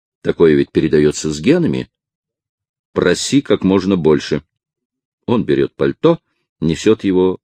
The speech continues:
Хенли. Я скромно отступаю назад. Хенли хватает пальто, придирчиво и рассматривает его. Я слышу его голос. «Даю за это сорок франков».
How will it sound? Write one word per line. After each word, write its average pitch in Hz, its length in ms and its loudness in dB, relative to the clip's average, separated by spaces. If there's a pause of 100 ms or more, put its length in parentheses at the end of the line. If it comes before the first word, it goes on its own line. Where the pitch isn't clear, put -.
Хенли. 76 540 -2 (320)
Я 165 280 2
скромно 104 600 2
отступаю 82 600 -2
назад. 80 480 0 (420)
Хенли 147 420 2
хватает 117 580 2
пальто, 151 440 2 (300)
придирчиво 127 600 2
и 143 60 6
рассматривает 107 920 2
его. 120 260 0 (960)
Я 107 240 0
слышу 107 440 -6
его 95 200 -2
голос. 82 440 -2 (1000)
«Даю 104 460 2
за 101 180 0
это 120 400 4
сорок 113 480 0
франков». - 640 -4